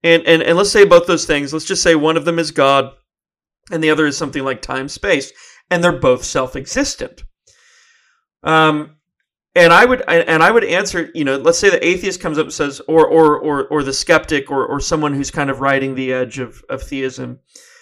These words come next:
comes up and says, "Well, t-, theoretically, there could be, theoretically, there could be two things that are self-existent. You have God and something like time, space."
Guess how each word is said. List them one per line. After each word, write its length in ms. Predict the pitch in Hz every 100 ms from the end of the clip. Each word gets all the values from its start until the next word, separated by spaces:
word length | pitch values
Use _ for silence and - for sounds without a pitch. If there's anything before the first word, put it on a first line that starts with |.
| _
comes 180 | - 190
up 100 | 185
and 80 | 180
says, 220 | 180 156
"Well, 220 | 170 170
t-, 180 | - - _ -
theoretically, 760 | 254 175 175 262 - 147 143
there 160 | 170 180
could 280 | 190 196
be, 340 | 151 139 147 151 _ _ _ _ _ _ _ _ _ _ -
theoretically, 500 | 202 190 220 - 165
there 140 | 156
could 220 | 156 165
be 140 | 156 151
two 420 | - 220 269 262
things 380 | - 151 139 135
that 100 | 143
are 60 |
self-existent. 760 | 131 135 123 131 117 120 170 170
You 100 | 180
have 120 | 131
God 400 | 143 127 139 147
and 100 | 147
something 240 | 151 139
like 180 | 160 170
time, 300 | - 127 135
space." 680 | - - 285 240 - - -